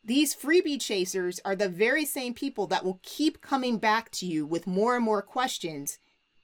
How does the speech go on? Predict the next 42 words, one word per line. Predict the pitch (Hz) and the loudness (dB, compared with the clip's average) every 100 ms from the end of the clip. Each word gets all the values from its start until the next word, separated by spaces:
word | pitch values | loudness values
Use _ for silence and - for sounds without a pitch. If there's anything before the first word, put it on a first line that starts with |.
| _ _ | _ _
because | 240 277 226 | 0 2 0
you're | 240 | -2
clearly | - - 269 285 277 254 | -8 -8 -2 0 0 0
not | 226 214 | 0 0
taking | - 202 208 190 | 0 -2 -2 -4
ownership | 196 196 196 - 170 - | -2 0 -2 -4 -8 -4
of | 185 | -2
your | 185 185 175 | 0 0 -2
own | 175 165 165 | -4 -6 -8
time. | - 185 151 - _ _ _ _ _ _ _ _ | -6 -4 -6 -12 _ _ _ _ _ _ _ _
So | 339 302 | 0 0
at | - | 0
some | 381 | 0
point | 415 381 | 2 0
in | 269 | 0
time, | 269 233 | -2 0
you've | 262 190 | -2 2
gotta | 233 254 | 2 2
put | 247 - | -4 -10
your | 175 | -10
foot | 208 190 | -10 -10
down, | 165 156 | -12 -8
right, | 175 185 | -8 -2
guys? | 220 240 - | -2 -2 -2
So | 247 196 190 _ _ _ | 0 0 -2 _ _ _
many | 185 233 370 427 | 2 4 4 2
people | - 294 330 269 - | 2 2 2 2 -2
have | - 214 202 | 0 0 0
the | 185 | -2
misconception | 190 269 - 202 - 208 - 175 | 0 -2 -4 -8 -4 -4 -4 -4
that | 170 - | -4 -4
creative | - 220 233 - | -2 0 0 0
entrepreneurs | 208 208 202 190 196 180 | -2 -2 -4 -2 0 -2
should | - 175 | -2 -4
be | 170 | -4
giving | 190 226 247 | 0 2 4
away | 214 214 214 175 180 _ _ _ _ - | 6 6 6 2 -8 _ _ _ _ -2
all | 196 254 277 | 4 4 4
this | 277 277 | 0 -4
information | 247 240 233 226 220 | -6 -4 -4 -4 -6
for | 202 | -8
free. | - 208 - | -4 -4 -4